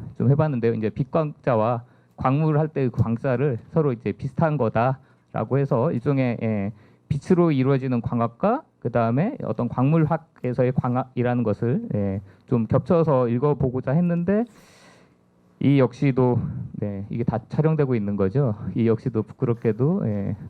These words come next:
다 마무리 짓지 못하고 연결 짓지 못했습니다. 어, 사 장에서는 제가 이제 이 제목에 루저 혁명가라는 그 제목을 달게 된 이유는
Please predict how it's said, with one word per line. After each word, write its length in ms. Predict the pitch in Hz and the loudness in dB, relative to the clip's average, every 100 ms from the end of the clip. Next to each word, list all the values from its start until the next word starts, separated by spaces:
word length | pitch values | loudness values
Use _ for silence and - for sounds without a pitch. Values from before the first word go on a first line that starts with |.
| - - - _ - | -20 -20 -20 _ 0
다 160 | 98 | 2
마무리 400 | 95 104 117 120 | 2 2 2 0
짓지 220 | 113 - | -2 -8
못하고 400 | 104 117 113 117 | -6 0 0 2
연결 240 | 107 113 120 | 2 2 0
짓지 220 | 120 131 | -2 -2
못했습니다. 760 | 104 - 135 - 110 95 87 62 - - - _ _ _ _ _ - - - - - | 0 2 0 2 0 0 -2 -4 -10 -12 -14 _ _ _ _ _ -20 -20 -20 -20 2
어, 540 | 123 127 127 123 - 127 | 4 6 4 2 -2 -2
사 160 | 208 | 0
장에서는 1160 | 214 240 254 247 190 175 156 156 147 147 175 135 | 4 6 6 6 6 4 6 6 6 4 4 2
제가 340 | 139 131 135 | 2 2 2
이제 400 | 127 117 117 107 92 | 2 4 4 4 2
이 320 | 123 120 92 - - - - - 123 | 2 2 0 -6 -16 -18 -18 -10 2
제목에 560 | 135 156 143 131 131 | 6 6 4 2 4
루저 560 | 123 139 208 202 180 156 | 4 4 6 6 4 4
혁명가라는 960 | 165 208 226 226 190 175 143 131 120 - - - | 4 4 4 2 2 2 2 2 0 -2 -8 -4
그 540 | 120 110 104 101 101 - | -2 0 0 -2 -4 0
제목을 300 | 135 143 123 | 2 2 0
달게 400 | 113 113 131 127 | 0 0 0 0
된 200 | 127 110 | 2 2
이유는 600 | 107 110 107 110 117 | 2 2 2 2 2